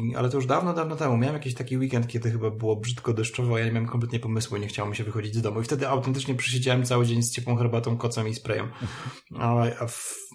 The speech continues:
Speaker 1: i wtedy go rzeczywiście skończyłem, ale to pod koniec byłem już bardzo zmęczony, bo ta końcówka jest taka, że tam ta gra nasyła na ciebie naprawdę cała armia.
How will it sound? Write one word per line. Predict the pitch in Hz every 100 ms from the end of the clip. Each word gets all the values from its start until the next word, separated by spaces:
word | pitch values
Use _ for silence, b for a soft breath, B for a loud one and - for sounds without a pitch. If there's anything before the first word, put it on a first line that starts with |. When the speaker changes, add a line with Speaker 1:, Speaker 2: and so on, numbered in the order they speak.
| 135
Speaker 1:
i | 139 120
wtedy | - 143
go | 147
rzeczywiście | 143 139 -
skończyłem, | 143 143 127 139 139
ale | 131
to | 123
pod | 120 127
koniec | - 131
byłem | 131 127
już | 120 117 117
bardzo | 120 113 110
zmęczony, | 113 104 104 101
bo | 104
ta | 120
końcówka | 107 110 117 110
jest | 104 -
taka, | 120 104
że | 104
tam | 107 107
ta | 113
gra | 113 113
nasyła | 113 - 110
na | 107
ciebie | - 101 98
naprawdę | 110 113 101
cała | 104 104 104
armia. | 107 113